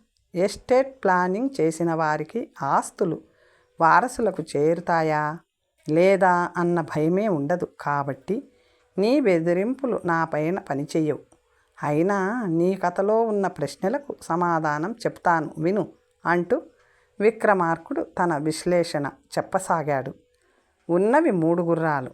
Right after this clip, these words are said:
ముందుకు పరిగెత్తే తెల్ల గుర్రం, నెమ్మదిగా నడిచే గోధుమ రంగు గుర్రం, వెనక్కి వెళ్ళే నల్ల గుర్రం. మూడు గుర్రాలని తప్పకుండా రథానికి కట్టాలి. కానీ అలా చేస్తే రథం ముందుకు కదలదు.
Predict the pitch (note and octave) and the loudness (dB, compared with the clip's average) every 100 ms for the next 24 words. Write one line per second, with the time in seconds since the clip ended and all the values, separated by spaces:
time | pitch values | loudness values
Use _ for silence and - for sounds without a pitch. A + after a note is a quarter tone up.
0 | - F3+ A3+ D4+ D4 E3+ E3 F3 F3 - | -4 -2 0 -2 -2 -2 -2 -2 -4 -4
1 | E3 - - D#3 E3+ F#3+ G3 G3 G#3+ A3 | -4 -4 -2 0 2 0 -2 -2 -2 -4
2 | - - E3 D#3 E3 E3+ E3+ E3+ E3 D3+ | -12 -6 -2 0 0 0 0 0 0 -2
3 | D3+ D#3 D3 C#3+ D3 D#3 E3 F3+ F#3 F3+ | -4 -4 -4 -2 -2 0 0 0 0 -2
4 | F3+ F#3 G3+ A3 _ _ _ _ _ _ | -2 -2 -2 -4 _ _ _ _ _ _
5 | D#3 F3+ F#3+ - B3 A3+ A3+ A3+ A3 C#3 | 0 2 2 0 2 4 4 2 2 0
6 | C#3 D#3+ F3 F3 F#3 - - F3 G3 F#3 | 0 -2 -2 0 -2 -4 -2 2 2 2
7 | E3 D#3 D#3+ D#3+ D3+ D3+ E4+ - E3+ E3+ | 0 -2 0 0 0 -4 -6 -4 -2 -2
8 | - F3+ E3+ D#3+ G#3+ - _ _ _ _ | -2 -2 0 -2 -2 -8 _ _ _ _
9 | - F#3+ G3+ F#3 E3 E3+ C#4+ - - A#2 | 2 2 6 4 4 -2 -6 -6 -4 -6
10 | A#2 - - F3 D#3+ D3 D#3+ D#4 F#3 F#3 | -8 -12 -6 -2 0 -2 -4 -4 0 2
11 | G#3+ G#3+ G#3+ A3 - F#4+ - _ _ _ | 2 2 -2 -2 -6 -6 -8 _ _ _
12 | _ _ G#3+ A#3+ D#4+ A#3 A3 C4+ - F3 | _ _ 2 6 4 4 0 -4 -2 0
13 | E3 F3 E3 | 2 0 -2